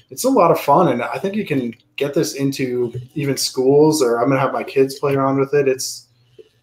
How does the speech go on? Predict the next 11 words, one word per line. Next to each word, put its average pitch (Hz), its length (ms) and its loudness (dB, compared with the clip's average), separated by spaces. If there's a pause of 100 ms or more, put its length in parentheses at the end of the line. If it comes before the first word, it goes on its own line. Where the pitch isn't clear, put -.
(220)
it's 135 360 -10
a 165 40 -6
good 165 200 4
product. 147 400 2
You 123 80 -4
guys 135 200 0
did 131 120 0
great 123 200 2
on 113 100 -2
this 98 180 -10
one. - 160 -18